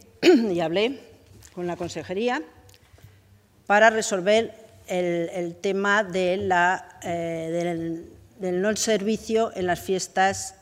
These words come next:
locales de Tres Cantos. Y en ese sentido, la consejería me transmitió que habían mandado un requerimiento a la empresa sacir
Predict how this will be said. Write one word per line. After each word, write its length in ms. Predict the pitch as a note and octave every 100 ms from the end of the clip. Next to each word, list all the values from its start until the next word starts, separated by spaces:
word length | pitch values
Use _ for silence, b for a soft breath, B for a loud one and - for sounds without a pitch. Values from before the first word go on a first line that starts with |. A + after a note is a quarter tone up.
| -
locales 460 | F3 F3 F3 F3
de 120 | E3+
Tres 200 | D#3+ C#3+
Cantos. 540 | - C#3+ C3+ C#3+ - - b b b b b
Y 100 | E3+
en 100 | F3+
ese 180 | F3+
sentido, 720 | G3 G3 F3+ E3+ A#3+ B3+ C#4+ A3
la 220 | E3+ E3+
consejería 680 | E3+ E3 E3 D3+ D#3+ F3
me 160 | E3+ E3
transmitió 800 | D#3+ D#3+ E3+ F3 G#3 C4+ D4 C#4
que 80 | E3
habían 280 | D#3+ E3 D#3+
mandado 320 | D#3+ D#3+ E3+
un 100 | D#3+
requerimiento 640 | E3+ E3 E3+ G3 F#3 D#3+ - -
a 100 | D#3
la 60 |
empresa 500 | D3+ D3 F#3 E3+ C3+ -
sacir 560 | - A3 - D4 E4